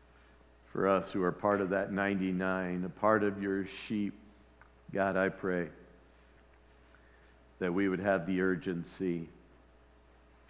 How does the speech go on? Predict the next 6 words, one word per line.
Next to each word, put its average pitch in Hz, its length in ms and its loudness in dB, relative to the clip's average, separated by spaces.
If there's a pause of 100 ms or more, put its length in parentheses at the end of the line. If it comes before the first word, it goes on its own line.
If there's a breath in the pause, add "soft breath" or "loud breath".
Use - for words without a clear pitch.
(320)
the 104 100 2
clarity 101 720 2 (100)
to 107 60 -6
declare 95 880 0
the 87 80 -2
gospel 87 680 -2